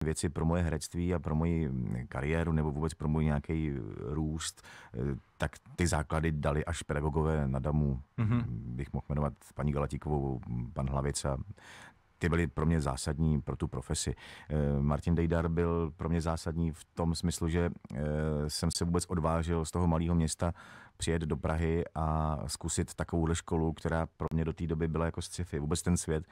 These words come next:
Speaker 2: Mhm.
Speaker 1: byl sci-fi. A najednou Martin Dejdar v té době byl velká hvězda už a já jsem ho měl moc rád.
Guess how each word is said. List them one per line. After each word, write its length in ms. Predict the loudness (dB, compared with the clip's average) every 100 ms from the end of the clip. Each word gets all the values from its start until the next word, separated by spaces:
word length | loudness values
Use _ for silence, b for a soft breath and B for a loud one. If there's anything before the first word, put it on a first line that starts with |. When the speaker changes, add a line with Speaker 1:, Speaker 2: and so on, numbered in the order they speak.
| B
Speaker 2:
Mhm. 200 | -2 0
Speaker 1:
byl 140 | 0 0
sci-fi. 360 | -2 0 -2 B B B
A 80 | 0
najednou 460 | 2 4 4 4 2
Martin 320 | 0 0 0
Dejdar 280 | 2 2 0 -2
v 80 | -4
té 120 | -4
době 240 | -2 0
byl 340 | 0 0 0 -2 -4 -4
velká 320 | -2 -2 -2 -2
hvězda 380 | 0 0 -2
už 340 | 0 0 0 0
a 60 | -2
já 120 | -2
jsem 240 | 0 2
ho 60 | 2
měl 240 | 2 2
moc 360 | 0 0 0 0
rád. 280 | 0 0